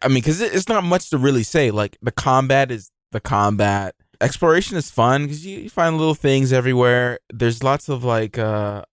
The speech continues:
ways to, like, like, they have these mounts. You kill monsters and you can mount them and do different stuff with them and get, like, more little, little bits and pieces. There's not much to do with it. You can, it, but you do get, like, extra loot.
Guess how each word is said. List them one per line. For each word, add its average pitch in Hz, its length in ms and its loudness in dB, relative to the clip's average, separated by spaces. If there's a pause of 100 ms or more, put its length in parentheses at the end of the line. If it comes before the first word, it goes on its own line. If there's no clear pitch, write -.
(120)
ways 117 560 -2
to, 117 180 0
like, 101 380 -4 (560)
like, 104 140 -2
they 117 100 2
have 117 200 2
these 107 200 -2
mounts. 131 460 0
You 104 80 -10
kill 127 220 0
monsters 110 520 0
and 104 100 -4
you 98 60 -6
can 101 160 -6
mount 107 280 0
them 110 280 0
and 92 260 -8
do 110 120 -8
different 104 340 -6
stuff - 260 -6
with 107 120 -10
them 104 160 -6
and 92 80 -8
get, - 180 -6
like, 98 180 -8
more 101 300 -4
little, 98 460 -8 (420)
little 101 200 -8
bits 104 280 -6
and 104 80 -10
pieces. 127 380 -6
There's 110 180 -6
not - 160 -2
much 117 240 -6
to 107 60 -16
do 113 260 0
with 160 240 0
it. 196 220 -4 (800)
You 127 80 -4
can, 120 400 0 (580)
it, 139 300 0 (100)
but 147 180 2
you 151 120 -2
do 156 200 2
get, 143 240 0
like, 135 220 -2
extra - 380 -4
loot. 120 400 -2